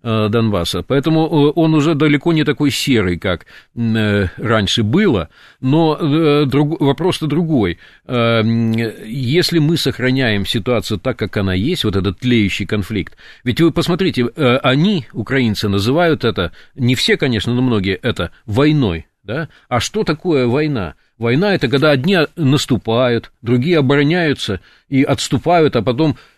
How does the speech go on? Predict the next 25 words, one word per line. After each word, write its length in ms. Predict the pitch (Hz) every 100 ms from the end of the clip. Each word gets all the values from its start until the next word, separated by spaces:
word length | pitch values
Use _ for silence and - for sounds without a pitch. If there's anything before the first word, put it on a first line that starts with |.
| _
какое-то 380 | 131 - 139 113
контрнаступление, 1000 | 139 156 135 135 131 - 135 151 131
фронт 400 | 120 123 170 160
куда-то 380 | - 147 143 135
движется, 520 | 127 131 120 117 -
какие-то 360 | 107 113 170 165
задачи 600 | 127 - 127 147 151 139
ставятся, 580 | - 143 127 110 104 104
да? 220 | 120 170 - - _ -
М, 340 | 131 131 123
э, 280 | 120 117 110 - - - - 202
это, 300 | 127 165 - - _ -
э, 240 | 165 143 -
то, 100 | 180
что 160 | -
мы 140 | 170 160
видим 300 | 180 139 117
сейчас, 540 | - 123 123 90 - -
э, 280 | 127 110 110
на 220 | 113 120
линии 320 | 120 120 127 117
соприкосновения, 1040 | 131 110 117 123 - 135 123 98 95 92
э, 300 | - 110 104
в 80 | 98
Донбассе, 580 | 113 117 208 165 101